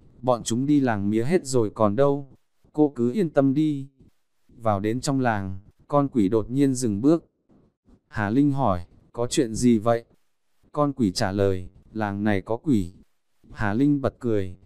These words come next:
"Đương nhiên, anh chẳng phải là một con sao?"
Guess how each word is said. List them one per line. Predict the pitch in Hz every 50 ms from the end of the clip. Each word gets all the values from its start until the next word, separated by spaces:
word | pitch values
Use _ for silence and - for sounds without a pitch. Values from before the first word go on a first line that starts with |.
| - - -
"Đương | 107 147 143 143
nhiên, | 143 147 143 143 147 143 135 131 - _ _
anh | - 135 139 135
chẳng | - 131 98 90 87
phải | - - 107 90 90
là | 101 104 98
một | 104 110 104 104
con | - 147 147 147 135
sao?" | - - 147 143 143 135 127 127 123